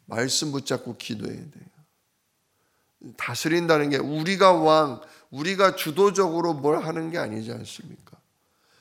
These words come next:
우리가 대임 받은 거다 그러잖아요. 대임. 그리스도의 대사. 우리가 하나님의 대사입니다. 하나님이 원래는 왕이시고 하나님이 다스리시는 거지만, 하나님이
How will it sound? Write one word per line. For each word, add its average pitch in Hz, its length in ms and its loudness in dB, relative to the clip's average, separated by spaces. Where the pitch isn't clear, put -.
우리가 139 640 0
대임 135 580 0
받은 123 340 -2
거다 117 460 -4
그러잖아요. 117 440 -16
대임. 117 420 -8
그리스도의 135 680 0
대사. 123 580 2
우리가 143 260 2
하나님의 156 680 2
대사입니다. 131 880 -2
하나님이 196 600 4
원래는 165 680 4
왕이시고 151 920 2
하나님이 180 580 4
다스리시는 151 720 0
거지만, 139 560 0
하나님이 190 800 0